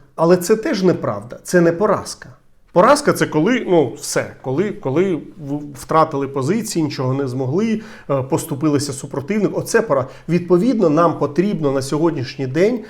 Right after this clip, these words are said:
е, нові терміни вводити,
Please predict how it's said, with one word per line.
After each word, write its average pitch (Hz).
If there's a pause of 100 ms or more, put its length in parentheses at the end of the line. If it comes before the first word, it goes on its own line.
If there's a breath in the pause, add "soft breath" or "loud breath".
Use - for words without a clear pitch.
(220 loud breath)
е, 147
нові 160
терміни 196
вводити, 120